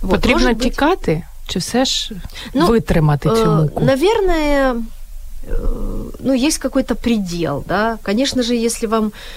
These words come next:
Speaker 1: не знаю, вылили воду в лицо, то вы точно хотите здесь
Speaker 2: <laughs>
Speaker 1: работать. Ну, вы точно подумайте, вы, ну, это вам нужно, есть ли необходимость и, ну, наверно, так.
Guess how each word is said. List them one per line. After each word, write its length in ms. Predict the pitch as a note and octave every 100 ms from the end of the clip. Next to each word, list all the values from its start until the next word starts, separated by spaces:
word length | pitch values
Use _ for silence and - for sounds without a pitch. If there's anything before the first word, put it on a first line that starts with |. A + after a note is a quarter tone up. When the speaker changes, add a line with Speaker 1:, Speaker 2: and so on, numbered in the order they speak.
| -
Speaker 1:
не 100 | A3
знаю, 220 | A3 F#3
вылили 280 | F3+ A#3 A3+
воду 260 | G#3+ C4+ A3+
в 40 |
лицо, 320 | F#3+ F3+ F3+
то 140 | D#3+ F#3
вы 100 | G3+ C4
точно 260 | C#4+ A#3
хотите 360 | - C4+ - E3
здесь 200 | E3 -
Speaker 2:
<laughs> 40 |
Speaker 1:
работать. 440 | E3 - - - A3
Ну, 100 | A3
вы 60 |
точно 320 | G#3 C#4 A3+
подумайте, 580 | G3+ G#3+ G3+ G3 F3+ -
вы, 160 | E3+ D3+
ну, 140 | G3+ G3+
это 200 | - G3+
вам 240 | G3+ G3+
нужно, 500 | A3 C4+ B3 F#3+ D3+ - - - - - - F3+
есть 340 | G3 A3+ -
ли 80 | G#3+
необходимость 960 | G#3 F#3+ - F3+ G3 A3+ G3 - -
и, 220 | F3+ F3+ F3+ - - - - - - - - -
ну, 160 | A#3+
наверно, 420 | A#3 G3 G3+ G3+ G3+
так. 240 | - -